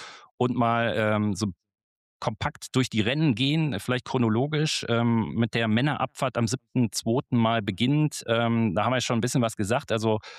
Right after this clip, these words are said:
äh, Weltcup-Führende aktuell in der, äh, Weltcup-Wertung in der Abfahrt, Marco Odermatt, äh, äh, Odermatt auf eins, Franjo van Alm auf der zwei und, äh, Giovanni Franzoni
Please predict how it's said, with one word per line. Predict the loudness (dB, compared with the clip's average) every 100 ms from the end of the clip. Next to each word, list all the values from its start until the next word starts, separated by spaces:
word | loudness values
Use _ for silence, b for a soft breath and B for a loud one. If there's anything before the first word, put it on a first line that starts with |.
| B B
äh, | -2 -2 -4 _ -8
Weltcup-Führende | -4 -4 -4 -2 0 4 2
aktuell | 2 -2 -2 0 2 2 2
in | 2
der, | 2 0 0 0 0
äh, | -2
Weltcup-Wertung | -4 -4 -4 -2 -2 0 2
in | 2
der | 0
Abfahrt, | -2 0 0 0
Marco | -2 -2 -4
Odermatt, | -2 0 0 -2 -6 -2
äh, | 0
äh, | 2 2 0
Odermatt | 0 0 0 -2
auf | -2
eins, | -2 -2 -4
Franjo | -4 -2 -2
van | -2
Alm | -2 0 -2
auf | -2
der | -4 -6
zwei | -4 -2 0
und, | -2 -4
äh, | -2 -2 -2
Giovanni | -2 -2 -2
Franzoni | -2 -4 -4 -2 0 0